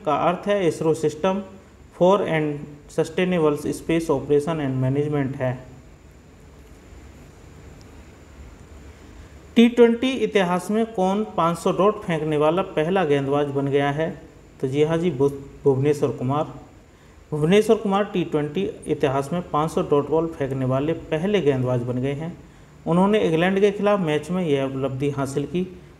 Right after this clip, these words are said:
सैमुअल बद्री ने तीन सौ तिरासी, जबकि टिम सऊदी ने तीन सौ अड़सठ और मिचेल स्टार्क ने तीन सौ चौवन के साथ टी ट्वेंटी में डॉट बॉल टैली में उनके पास व्यापक बढ़त है। नेक्स्ट,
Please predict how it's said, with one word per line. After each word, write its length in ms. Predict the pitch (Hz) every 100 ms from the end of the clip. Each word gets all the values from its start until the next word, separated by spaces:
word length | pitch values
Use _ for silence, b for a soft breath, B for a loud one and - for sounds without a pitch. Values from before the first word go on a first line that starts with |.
| -
सैमुअल 460 | - 185 196 214
बद्री 400 | 214 190 165 196
ने 140 | 208 220
तीन 240 | 214 156
सौ 140 | 147 147
तिरासी, 480 | 151 147 147 196
जबकि 340 | 180 143 131 143
टिम 260 | 147 190
सऊदी 340 | 185 185 180 190
ने 120 | 196
तीन 220 | 190 143
सौ 140 | 131 131 -
अड़सठ 580 | 143 135 135 143 - 185 185 B B -
और 140 | 143 147
मिचेल 400 | 151 151 185 175
स्टार्क 400 | - 156 156 170
ने 140 | 185
तीन 260 | 180 151 143
सौ 120 | 143
चौवन 400 | 139 143 151 160
के 140 | 147
साथ 200 | 139 156
टी 200 | 156 180
ट्वेंटी 380 | 175 156 131 135
में 180 | 156 147
डॉट 200 | 143 147
बॉल 380 | 151 175 185 B B B B B B - - -
टैली 300 | 170 185 208
में 180 | 165 147
उनके 360 | 156 156 185
पास 400 | 185 151 143 139 143
व्यापक 500 | 147 139 139 135 -
बढ़त 280 | 143 139 135
है। 360 | 127 131 131 - - - - - - - - - - - - - - - - - - - - - - - - - B 151 147 B - - - - - - -
नेक्स्ट, 320 | 165 208 214